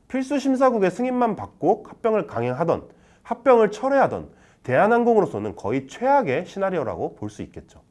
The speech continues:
두 번째로 영국이 합병 승인을 정상적으로 진행했지만 필수 심사국이, 특히 미국이 합병 승인을 거부하는 상황을 가정해 볼 수 있습니다.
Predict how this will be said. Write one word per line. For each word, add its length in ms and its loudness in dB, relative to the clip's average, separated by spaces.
두 160 0
번째로 540 4
영국이 440 2
합병 400 0
승인을 320 0
정상적으로 600 -2
진행했지만 720 -6
필수 320 -6
심사국이, 540 -4
특히 300 -6
미국이 840 -4
합병 360 -2
승인을 300 0
거부하는 440 -2
상황을 360 -4
가정해 280 -8
볼 100 -14
수 100 -20
있습니다. 380 -20